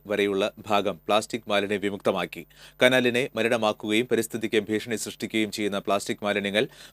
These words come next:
മത്സ്യത്തൊഴിലാളികളുടെ നേതൃത്വത്തിൽ നീക്കം ചെയ്തു. മുപ്പതോളം വള്ളങ്ങളിലായി നിരവധി പേർ പ്ലാസ്റ്റിക് വിമുക്ത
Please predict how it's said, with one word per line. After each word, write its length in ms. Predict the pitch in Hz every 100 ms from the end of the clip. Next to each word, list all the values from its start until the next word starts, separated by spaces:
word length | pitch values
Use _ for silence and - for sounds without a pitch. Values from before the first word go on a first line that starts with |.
| -
മത്സ്യത്തൊഴിലാളികളുടെ 880 | 139 139 170 131 113 117 107 110 104
നേതൃത്വത്തിൽ 460 | 101 104 104 113
നീക്കം 300 | 107 101 104
ചെയ്തു. 340 | 98 95 87 -
മുപ്പതോളം 460 | 113 147 139 135 123
വള്ളങ്ങളിലായി 500 | 101 104 113 101 113
നിരവധി 400 | 113 110 117 123
പേർ 220 | 98 90 - - - 131
പ്ലാസ്റ്റിക് 440 | 131 - 143 -
വിമുക്ത 300 | 113 110 120